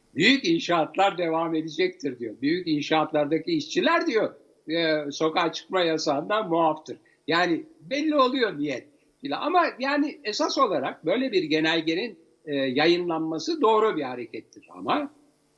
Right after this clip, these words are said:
kardeşim madem bunun gerekliliğine inanıyorsunuz, niye bunu geçen hafta ilan ettiniz? Tam uygulamaya iki saat kala ilan edip milleti paniğe kapı-, kaptırıp,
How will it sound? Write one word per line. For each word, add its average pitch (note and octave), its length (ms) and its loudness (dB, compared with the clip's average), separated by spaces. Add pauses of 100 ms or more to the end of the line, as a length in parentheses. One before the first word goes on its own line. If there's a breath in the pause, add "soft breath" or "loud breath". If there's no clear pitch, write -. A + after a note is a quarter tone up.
(260)
kardeşim F#3+ 540 2
madem D#3+ 500 0
bunun F#3+ 320 0
gerekliliğine E3 720 0
inanıyorsunuz, D#3+ 760 0
niye C#3+ 280 0
bunu D4+ 220 2
geçen C#4+ 300 -2
hafta C#4 300 -4
ilan B3+ 360 -4
ettiniz? A#3 680 -6 (240)
Tam A#3+ 440 2
uygulamaya G#3+ 600 -4
iki G3+ 260 -6
saat A3 440 0
kala F#3+ 280 2
ilan F3+ 440 -2
edip F3 340 -6
milleti F#3 460 -4
paniğe F#3+ 440 -2
kapı-, - 480 -6
kaptırıp, F#3 600 0